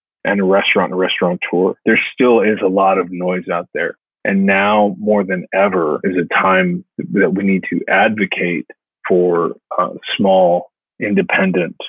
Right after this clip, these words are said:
restaurants and restaurateurs. Otherwise, our industry could very well end up being kind of a,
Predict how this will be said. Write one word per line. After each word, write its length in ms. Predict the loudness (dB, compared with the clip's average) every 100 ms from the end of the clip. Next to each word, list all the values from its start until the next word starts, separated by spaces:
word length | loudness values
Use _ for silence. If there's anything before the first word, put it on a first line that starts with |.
| -18 _ _ _ 0
restaurants 600 | 2 2 0 0 -2 -4
and 100 | -2
restaurateurs. 840 | 0 0 -2 -4 0 2 2 -2 -6 -10 _ _ _
Otherwise, 640 | 2 4 4 2 2 -2 -6 -6 0
our 200 | 2 2
industry 560 | 2 2 2 0 -4 -2
could 240 | -4 -4 -2
very 340 | 2 4 4
well 600 | 2 2 2 2 0 -6 -16 _ -4
end 200 | -2 0
up 200 | -2 -4
being 640 | -6 -4 -4 -6 -10 -12 -14 -4
kind 140 | -2
of 80 | 2
a, 160 | 2